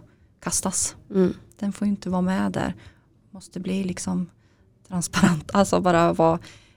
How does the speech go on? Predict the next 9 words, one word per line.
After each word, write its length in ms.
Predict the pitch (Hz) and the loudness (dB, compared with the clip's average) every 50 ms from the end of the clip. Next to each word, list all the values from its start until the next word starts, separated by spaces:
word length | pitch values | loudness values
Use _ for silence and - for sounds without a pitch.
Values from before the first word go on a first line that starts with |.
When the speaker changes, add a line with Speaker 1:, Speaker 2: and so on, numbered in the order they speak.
| _ _ _ _ - 175 | _ _ _ _ -8 0
Speaker 1:
genomskinlig. 840 | 190 220 214 214 214 175 175 170 175 175 - 190 165 165 170 190 - - - - - - - _ _ _ _ | 4 6 10 10 10 10 10 8 6 6 6 6 8 8 6 6 4 0 -8 -20 -20 -20 -20 _ _ _ _
Liksom, 420 | - 196 185 - - 196 196 202 | -20 -18 -14 -10 -8 -6 -6 -6
man 100 | 214 214 | -6 -8
ska 300 | - - - - - - - | -10 -8 -6 -6 -4 -4 -4
läsa 360 | - - 185 185 180 - - - | -4 -4 -4 -4 -4 -4 -4 -4
av 120 | 175 175 | -2 -2
varandra 500 | 175 185 180 175 175 180 - - - - | -2 -2 -2 -2 -2 -4 -4 -6 -6 -6
och 180 | - - 196 - | -8 -8 -10 -10
så. 180 | - - 185 | -12 -14 -16